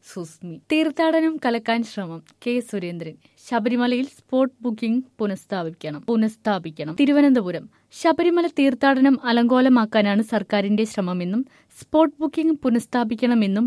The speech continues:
ബി ജെ പി സംസ്ഥാന അധ്യക്ഷൻ കെ സുരേന്ദ്രൻ തിരുവനന്തപുരത്ത് വാർത്താ സമ്മേളനത്തിൽ പറഞ്ഞു.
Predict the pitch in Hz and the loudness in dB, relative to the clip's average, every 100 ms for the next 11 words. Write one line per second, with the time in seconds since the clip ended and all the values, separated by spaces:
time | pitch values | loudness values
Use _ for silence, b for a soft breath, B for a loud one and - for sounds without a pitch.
0 | 214 233 233 269 285 269 247 233 226 269 | 0 0 0 -2 -2 -2 0 0 -2 0
1 | 262 269 226 226 233 254 233 233 226 226 | 0 0 -2 -4 -4 -2 -4 -2 -4 -2
2 | 214 196 196 247 - 254 247 247 254 262 | -2 -2 -2 -4 -4 -2 0 0 0 0
3 | 240 240 262 233 202 202 233 226 202 202 | 0 -2 -2 -2 -4 -4 -8 -4 -4 -4
4 | 180 180 208 - 214 156 160 | -6 -8 -8 -6 -6 -6 -10